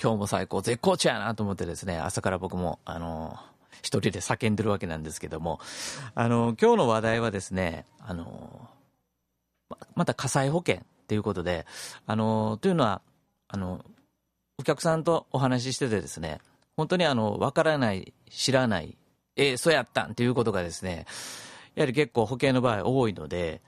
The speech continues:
で、まあ、今日もですね、実際の、おー、まあ、体験したっていうか、お客さんとのやり取りの中でですね、あの、これはまあ、聞いてもらってる人にね、お役に立つんじゃないかなということで、えー、お伝えさせてもらおうかなと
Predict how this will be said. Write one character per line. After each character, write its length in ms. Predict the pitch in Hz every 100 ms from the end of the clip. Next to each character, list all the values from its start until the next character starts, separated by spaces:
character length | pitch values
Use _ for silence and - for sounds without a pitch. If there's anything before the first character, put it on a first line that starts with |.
| _ -
で、 440 | 151 151 147 - - - _ _ _
ま 140 | 135 117
あ、 60 | - -
今 120 | 175 160
日 40 |
も 40 | 110
で 120 | 90
す 120 | 87
ね、 300 | 95 82 -
実 260 | 87 110 -
際 200 | 123 123
の、 260 | 127 123 -
お 920 | 92 90 87 85 82 80 76 78 - -
ー、 120 | - _ -
ま 80 | 92
あ、 40 |
体 220 | 135 131
験 220 | 120 113
し 80 | -
た 180 | 82 80 - -
っ 40 |
て 60 | 85
い 20 |
う 20 |
か、 120 | 82 90
お 40 |
客 200 | 95 90
さ 160 | 120 110
ん 40 |
と 120 | 190
の 100 | 135
や 100 | 104 123
り 80 |
取 160 | 127 95
り 40 |
の 160 | 78 - - - -
中 240 | 117 117 87
で 120 | 76
で 100 | 73
す 140 | -
ね、 220 | 82 73 - - - - - -
あ 140 | - 113
の、 340 | 110 107 107
こ 100 | - 156
れ 60 |
は 100 | 147
ま 380 | 139 135 113 107 -
あ、 260 | _ -
聞 140 | - 120
い 0 |
て 80 | 120
も 100 | 117
ら 80 | 117
っ 40 |
て 100 | 120
る 80 | 110
人 100 | -
に 120 | 95
ね、 100 | 113
お 100 | 101
役 180 | 110 110
に 80 | 113
立 140 | 113
つ 100 | 113
ん 40 | 120
じ 60 |
ゃ 40 | 113
な 120 | 175
い 60 | 156
か 100 | 120
な 160 | 98
と 240 | 90 - -
い 40 | 98
う 60 |
こ 100 | 98
と 120 | 87
で、 260 | 98 113 92 _ -
え 220 | 90 87
ー、 80 | -
お 80 |
伝 240 | - - 90
え 20 |
さ 140 | -
せ 60 | -
て 60 | 95
も 100 | 92
ら 100 | 90
お 20 |
う 20 |
か 120 | 85
な 120 | 80
と 240 | - 117